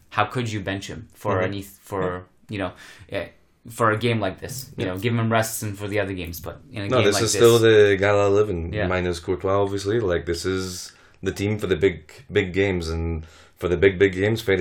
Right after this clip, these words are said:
Speaker 2: Valverde's position is right wing. It's not midfield. Some other games, perfect. For these big games, he goes there because you need to have, uh, Kroos, Modric, and Tchouaméni as your, your starting three. It's, that was, there's no doubt about that.
Speaker 1: You mentioned Courtois. What was your assessment of Lunin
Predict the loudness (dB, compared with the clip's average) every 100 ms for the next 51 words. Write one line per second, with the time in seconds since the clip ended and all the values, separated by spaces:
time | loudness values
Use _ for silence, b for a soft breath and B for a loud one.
0 | 0 0 2 2 0 -4 -2 -2 -2 -2
1 | -2 -2 0 0 0 -2 -4 -4 -4 -4
2 | -6 -6 -8 -8 -8 -4 0 0 0 -2
3 | -2 -6 -2 -2 -2 -12 -14 b b b
4 | -4 -2 -2 0 0 0 0 -2 -4 -4
5 | -4 -2 -2 -2 -4 -4 -4 -6 -6 -6
6 | -6 -4 -6 -10 B B B B B B
7 | 0 0 2 -2 0 0 0 -2 -2 -2
8 | -4 -6 -4 -2 0 0 -2 -2 -4 -6
9 | -8 -8 -4 -4 -4 -8 -10 -12 -12 -12
10 | -12 -18 -18 _ _ _ _ -14 -4 -4
11 | -2 -4 -4 -4 -2 0 -2 0 -2 -4
12 | -8 -10 -16 _ _ -6 -4 -4 -6 -8
13 | -10 -6 -6 -2 -2 -2 -6 _ -2 0
14 | 0 0 0 0 -2 -2 -2 -2 -2 -2
15 | -2 -4